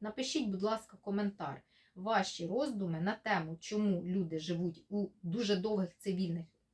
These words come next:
е, шлюбах і не одружуються офіційно,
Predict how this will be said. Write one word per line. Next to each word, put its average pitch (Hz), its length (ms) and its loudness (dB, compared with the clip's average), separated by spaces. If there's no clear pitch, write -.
е, 160 240 -6
шлюбах - 580 0
і 262 460 4
не 302 420 4
одружуються 202 840 0
офіційно, 196 680 -6